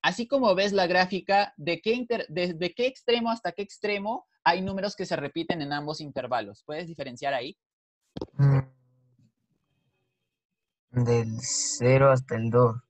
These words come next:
Speaker 1: Muy bien, muy bien, Fernando. Desde el cero hasta el dos son números que pertenecen tanto al, al intervalo A como al intervalo B. Ahí está, ve, mira.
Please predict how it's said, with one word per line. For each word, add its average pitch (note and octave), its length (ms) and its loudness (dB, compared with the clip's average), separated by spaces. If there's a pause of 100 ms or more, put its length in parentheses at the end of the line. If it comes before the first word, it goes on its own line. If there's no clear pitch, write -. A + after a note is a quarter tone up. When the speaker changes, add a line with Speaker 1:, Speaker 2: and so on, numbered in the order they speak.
(140)
Speaker 1:
Muy G#3+ 340 -4
bien, G3 340 -2
muy G#3+ 180 -6
bien, G#3 220 0
Fernando. D3+ 600 -2
Desde D#3 400 -2
el D3 120 0
cero A#3+ 520 4
hasta D#3 340 2
el D3 140 2
dos A#3 360 0
son G#3+ 320 -4
números A3 560 -4
que F3+ 120 -6
pertenecen F3+ 800 -8
tanto G#3+ 440 -6
al, D#3 280 -2
al C#3 520 4
intervalo D3 600 4
A A3 280 0 (120)
como D#3 200 -2
al D3 100 -2
intervalo C#3 580 2
B. B2+ 260 0 (300)
Ahí E3 140 2
está, G3+ 200 2
ve, C3 140 0
mira. A2 220 -10